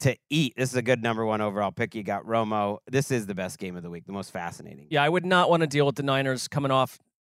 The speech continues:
Speaker 2: two losses. And the Bengals, like, they are walking, talking about a buzzsaw.
Speaker 1: But wouldn't you said you wouldn't wanna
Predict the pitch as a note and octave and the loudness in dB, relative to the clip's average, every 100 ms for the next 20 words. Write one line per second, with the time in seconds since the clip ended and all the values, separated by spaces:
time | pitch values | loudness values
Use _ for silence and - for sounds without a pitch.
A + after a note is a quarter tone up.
0 | - - C#3+ C3+ B2+ B2 B2 - C#3+ C3 | -10 -2 2 6 6 4 -4 -2 2 6
1 | F#3+ A3+ F3 - C#3 - D#3 G3+ F#3+ D3 | 6 6 4 4 0 2 2 4 4 6
2 | D3+ D3+ B2+ D#3+ C3+ B2 D3 D3 - B2+ | 6 4 -4 -2 -2 0 0 0 2 2
3 | A2+ - C3 D3+ G3+ G#3+ F3+ G#3 E3+ E3+ | 2 -2 -2 0 2 6 6 6 4 4
4 | E3+ E3 C3+ | 4 4 2